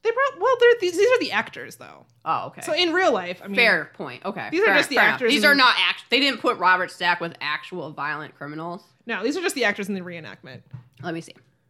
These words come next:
Speaker 2: Oh my God,
Speaker 1: <laughs>
Speaker 2: yes.
Speaker 1: They're tied for M V M. Are
Speaker 2: Yeah.
Speaker 1: you, am I right or am
Speaker 2: No,
Speaker 1: I
Speaker 2: no,
Speaker 1: right?
Speaker 2: no. These are the winners.
Speaker 1: They're
Speaker 2: These
Speaker 1: s-,
Speaker 2: are winners
Speaker 1: how
Speaker 2: right here.
Speaker 1: bushy is that mustache beard combo?
Speaker 2: Yeah, that's
Speaker 1: I've never seen anything like it.
Speaker 2: I also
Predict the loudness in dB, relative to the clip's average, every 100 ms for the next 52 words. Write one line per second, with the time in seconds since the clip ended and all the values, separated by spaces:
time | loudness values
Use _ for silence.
0 | _ _ _ _ _ -20 -20 _ _ _
1 | _ _ _ _ _ 4 8 8 8 6
2 | 4 6 6 6 4 4 2 2 -2 -2
3 | -6 -14 _ _ -8 4 6 4 2 0
4 | 2 2 -4 -8 -6 -6 -6 -8 -4 4
5 | 6 6 4 6 6 6 6 4 4 2
6 | 2 4 4 4 2 -2 0 -2 0 -2
7 | -6 -8 -16 -6 0 2 4 4 4 2
8 | 6 8 8 8 6 4 0 0 2 2
9 | 2 0 -2 -2 2 2 2 -6 -6 -10
10 | -14 _ _ -8 -2 -2 -2 -6 -20 -20
11 | -20 _ _ -8 0 2 4 2 2 0
12 | 0 -2 2 2 4